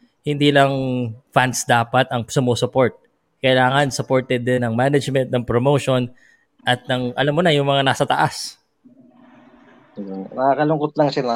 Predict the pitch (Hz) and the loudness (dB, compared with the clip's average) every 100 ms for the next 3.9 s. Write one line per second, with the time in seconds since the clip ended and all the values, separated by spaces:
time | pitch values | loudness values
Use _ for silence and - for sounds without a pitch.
0 | 117 117 113 107 107 110 104 - 104 101 | -2 -2 -4 -6 -8 -8 -8 -10 -12 -12
1 | 98 98 95 101 101 - _ - 113 110 | -12 -12 -14 -16 -20 -20 _ -16 -10 -10
2 | 110 117 117 113 113 113 110 _ _ _ | -8 -8 -8 -8 -8 -10 -14 _ _ _
3 | _ _ 117 117 113 120 120 117 113 | _ _ -8 -6 -6 -6 -4 -4 -6